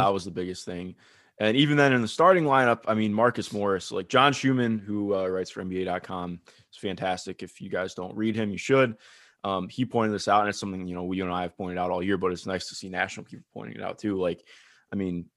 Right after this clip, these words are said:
Marcus Morris, it wasn't even him sh-, I think he only hit three threes last night or even took three threes.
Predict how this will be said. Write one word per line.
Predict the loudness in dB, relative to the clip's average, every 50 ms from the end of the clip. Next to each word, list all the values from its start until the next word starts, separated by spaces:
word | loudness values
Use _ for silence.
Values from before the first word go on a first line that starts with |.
| _ 4
Marcus | 6 6 6 4 0 -2 0
Morris, | 4 6 6 6 4 4 0 0
it | 0 2
wasn't | 6 6 6 8 6 4
even | 4 4 4
him | 2 2 0 0
sh-, | -2 -4 -2 -2
I | -2 -2
think | -2 -2
he | -2 0
only | 0 0 0
hit | 0 -2 -2 -2
three | -6 -8 -4 0 0 0
threes | 0 -2 -4 -2 -2 -2 0 0
last | 0 0 0 -2
night | -4 -2 -2
or | -2
even | -2 -2 -6
took | 0 0 0 0 0
three | -4 -6 -6 -6 -6
threes. | -6 -6 -6 -4 -4 -6 -8